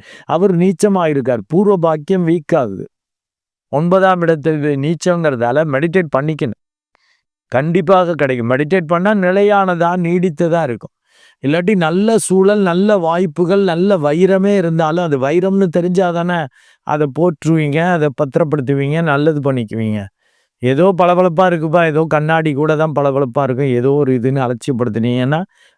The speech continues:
அந்த மாதிரி அறியாமையை நீங்க பண்றதுக்கான வாய்ப்புகள் உண்டு. ஏன்னா, ஐந்துல சனி பகவானும் இருக்கிறார். அப்ப மந்தம், லேட் பிக்கப் இதெல்லாம் புத்தியில வரும். ஒண்ணு, ஐந்து, ஒன்பதுக்குரியவர்கள், as well as அந்த இடத்துல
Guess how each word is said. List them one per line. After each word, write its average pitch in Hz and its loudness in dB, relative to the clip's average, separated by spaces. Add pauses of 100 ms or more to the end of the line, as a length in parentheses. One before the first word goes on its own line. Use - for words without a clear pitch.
அந்த 170 0
மாதிரி 180 2
அறியாமையை 175 2
நீங்க 156 0
பண்றதுக்கான 143 -2
வாய்ப்புகள் 147 -2
உண்டு. 143 2 (460)
ஏன்னா, 156 0
ஐந்துல 196 2
சனி 185 0
பகவானும் 180 2
இருக்கிறார். 110 -4 (1120)
அப்ப 135 0
மந்தம், 135 0 (1160)
லேட் 147 0
பிக்கப் 131 -2
இதெல்லாம் 151 0
புத்தியில 156 0
வரும். 120 -2 (160)
ஒண்ணு, 160 2
ஐந்து, 160 2
ஒன்பதுக்குரியவர்கள், 151 0 (560)
as 143 -2
well 165 0
as 180 0
அந்த 147 0
இடத்துல 160 0